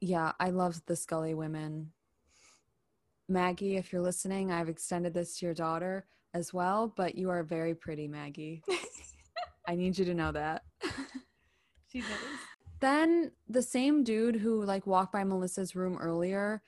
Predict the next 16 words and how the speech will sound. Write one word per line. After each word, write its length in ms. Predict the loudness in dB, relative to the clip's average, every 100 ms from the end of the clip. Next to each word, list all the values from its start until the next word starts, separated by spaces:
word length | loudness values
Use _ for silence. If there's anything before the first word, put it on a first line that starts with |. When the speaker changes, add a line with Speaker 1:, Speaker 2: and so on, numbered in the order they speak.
| _ _ _ 2
Speaker 1:
um, 520 | 4 4 4 0 -4 -4
walks 380 | 2 4 2 0
by 140 | 0
again. 600 | 0 0 -2 -2 0 -2
He's 260 | -2 -4 -4
being, 280 | -2 0 0
like, 200 | 0 -2
very 360 | 0 0 0
suspect, 680 | 0 -2 -4 -2 -2 -2 -4
Speaker 2:
He's 40 |
Speaker 1:
and 100 | -4
Speaker 2:
being 180 | 2 4
really 160 | 4 4
Speaker 1:
Albert 140 | 2
Speaker 2:
fucking 240 | 2 0 0
obvious. 680 | 2 2 -2 -6 -8 -12